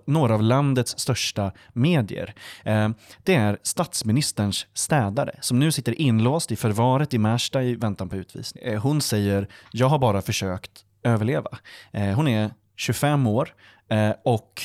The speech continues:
har motvilligt, eh, eh, blivit utnyttjad av arbetsgivare och puttats ut i, liksom, ett ordentligt skuggsamhälle och blev då en stor symbol för diskussionen om,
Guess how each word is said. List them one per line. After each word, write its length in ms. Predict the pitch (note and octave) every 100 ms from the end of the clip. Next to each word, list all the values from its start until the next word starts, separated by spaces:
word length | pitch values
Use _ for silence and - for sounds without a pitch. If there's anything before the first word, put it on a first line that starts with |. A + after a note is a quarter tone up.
| -
har 200 | A#2 A2
motvilligt, 920 | C#3+ D#3+ - A#2 G3 C#3+ G#2 - - -
eh, 80 | G2+
eh, 420 | G#2 G#2 - G#2
blivit 340 | C3+ C#3 G#2+
utnyttjad 440 | - C#3 B2 A#2+ B2+
av 120 | G2+
arbetsgivare 540 | B2 G#2+ - D3+ E3
och 220 | A2+ G#2+ -
puttats 380 | D3 - A2+
ut 280 | B2 G#2+ - -
i, 340 | A2+ F#2+ F#2+ - - -
liksom, 360 | A2 A2 A2+
ett 180 | G#2+ - - A#2+ -
ordentligt 960 | B2+ A2+ D#3+ F3+ D3 - G2+ - - - _
skuggsamhälle 920 | - - A#2+ - A#2+ A2+ C3+ A#2 G#2+ B2
och 80 | D3
blev 280 | C#3 C#3+ A#2
då 100 | G#2
en 120 | G2+
stor 300 | - D#3 D#3+
symbol 500 | B2+ A2+ G3 D3+ G2
för 200 | - G#2+
diskussionen 580 | G#2 - A2 A2+ G2+ G2
om, 240 | F#2+ G2